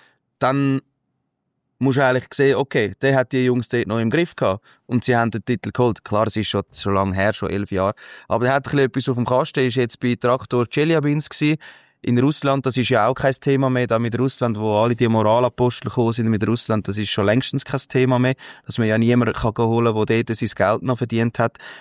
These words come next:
Ähm, der kommt jetzt da in die Schweiz und ja, mal schauen, was, was, was der so bringt bis Ende Saison. Aber eben, ich find's gut, dass man einen bis Ende Saison hat. In dieser Situation, Zug, Biel, da musst du jetzt einen Feuerwehrmann haben, der bis Ende Saison das Ganze probiert anzuzünden, nicht zu viel ändert,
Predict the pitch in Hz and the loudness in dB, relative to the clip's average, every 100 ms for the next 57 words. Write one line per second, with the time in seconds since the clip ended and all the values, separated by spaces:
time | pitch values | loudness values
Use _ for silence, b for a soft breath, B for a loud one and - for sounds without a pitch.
0 | B B - 107 104 101 110 - 143 135 | B B -4 0 0 0 0 2 2 2
1 | 123 - 123 120 98 - 123 202 - - | 0 0 2 2 0 0 0 0 -2 -8
2 | _ - 123 120 117 110 98 - - _ | _ 0 2 4 4 2 0 -8 -12 _
3 | _ _ _ _ - 113 185 117 151 202 | _ _ _ _ -4 -2 0 0 0 -2
4 | 214 160 143 147 - 139 - 139 139 131 | -4 -4 -8 -10 -8 -8 -2 0 0 0
5 | 175 247 180 170 165 160 156 180 220 175 | -2 -4 -6 -2 -2 0 -2 -2 -2 -4
6 | 123 - 131 170 170 - 160 - 156 151 | -4 -2 0 2 0 0 -2 0 0 2
7 | 131 127 127 127 117 107 107 101 98 104 | 2 2 2 2 0 0 0 0 0 0
8 | 98 92 92 110 117 120 120 113 - 120 | 0 0 0 2 2 2 -2 -4 -2 2
9 | 120 123 B B B - 127 123 - - | 2 0 B B B 0 2 2 0 -2
10 | 113 117 110 b b b b - 113 117 | 2 2 0 b b b b 0 2 2
11 | 113 - 117 120 127 120 113 113 113 110 | 0 0 0 4 4 4 2 2 2 2
12 | 110 107 104 104 110 107 104 107 104 104 | 2 2 -2 0 0 0 0 0 0 0
13 | 101 98 - 110 104 - 98 110 104 101 | -2 -2 0 0 -2 -8 -4 -2 0 0
14 | 113 - 113 110 110 107 98 113 - 110 | 0 0 -2 0 0 0 0 -2 -2 0
15 | 110 120 113 113 - | 2 2 2 0 -4